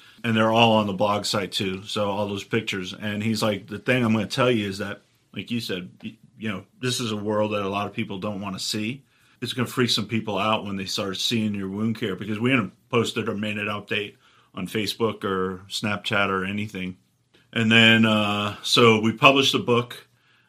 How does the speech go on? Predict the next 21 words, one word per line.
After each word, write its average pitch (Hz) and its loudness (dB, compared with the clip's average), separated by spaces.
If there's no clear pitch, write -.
uh, 107 -4
in 113 2
March. - 2
So - 0
he 117 4
goes, 117 2
"What 120 2
are 143 4
your 143 2
goals 120 2
for 110 -6
this 95 -4
book?" 95 -8
I - -16
was 120 -12
like, 127 -10
"What 147 -6
do 156 -8
you 151 -10
mean 165 -8
goals?" - -10